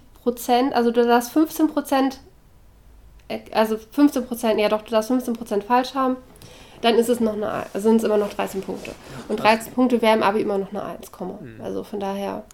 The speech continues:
Speaker 2: Good to know.
Speaker 1: Good
Speaker 2: Al-
Speaker 1: to know, genau. Und, äh,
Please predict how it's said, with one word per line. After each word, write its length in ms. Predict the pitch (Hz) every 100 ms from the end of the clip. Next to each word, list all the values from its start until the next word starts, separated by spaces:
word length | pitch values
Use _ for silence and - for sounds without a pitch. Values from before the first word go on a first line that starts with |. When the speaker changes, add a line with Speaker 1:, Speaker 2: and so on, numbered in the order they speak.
| -
Speaker 2:
Good 200 | 165 -
to 80 | 190
know. 460 | 180 185 139 110 120 - _ - - -
Speaker 1:
Good 120 | -
Speaker 2:
Al- 160 | 247 269
Speaker 1:
to 80 | 262
know, 240 | 226 196
genau. 500 | 208 240 208 190 - -
Und, 460 | 233 233 226 226
äh, 400 | - 220 220 208